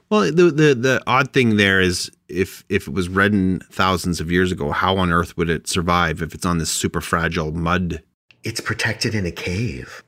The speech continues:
Speaker 2: right?
Speaker 1: Yeah, I guess. I
Speaker 2: And
Speaker 1: guess.
Speaker 2: it's not, and
Speaker 1: Yeah.
Speaker 2: we're talking a, a desert where there's not a lot of heavy weather.
Speaker 1: Yeah, yeah, yeah, yeah. And, but didn't they think it was fresh?
Speaker 2: Well, that's what the park guy thought, but,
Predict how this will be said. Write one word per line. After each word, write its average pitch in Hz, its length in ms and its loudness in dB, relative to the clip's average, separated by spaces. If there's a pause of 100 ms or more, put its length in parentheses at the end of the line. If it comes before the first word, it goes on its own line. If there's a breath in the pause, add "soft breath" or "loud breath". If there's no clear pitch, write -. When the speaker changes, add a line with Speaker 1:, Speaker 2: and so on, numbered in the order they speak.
(140)
Speaker 2:
right? 85 240 -8
Speaker 1:
Yeah, 117 300 2
I 123 80 2
guess. 117 640 2
I 107 100 0
Speaker 2:
And 139 80 4
Speaker 1:
guess. 107 160 4
Speaker 2:
it's 127 40 2
not, 139 240 4
and 127 100 2
Speaker 1:
Yeah. 127 40 6
Speaker 2:
we're 127 60 6
talking 160 420 2
a, 117 240 2
a 107 120 4
desert 113 480 2
where 98 120 2
there's 92 180 -2
not 101 160 2
a 98 60 0
lot 92 240 2
of 82 100 0
heavy 87 420 -2 (220)
weather. 80 460 -4 (420)
Speaker 1:
Yeah, 104 320 2 (180)
yeah, 104 300 -4
yeah, 98 220 -4
yeah. 117 240 -2
And, 139 160 2
but 151 160 2
didn't 202 160 4
they 233 120 2
think - 300 0
it 170 80 0
was 117 180 0
fresh? - 560 -2
Speaker 2:
Well, 139 460 2 (100)
that's 107 320 0
what 101 160 0
the 101 80 0
park - 400 -4
guy 71 220 0
thought, 69 480 -4
but, 76 260 -4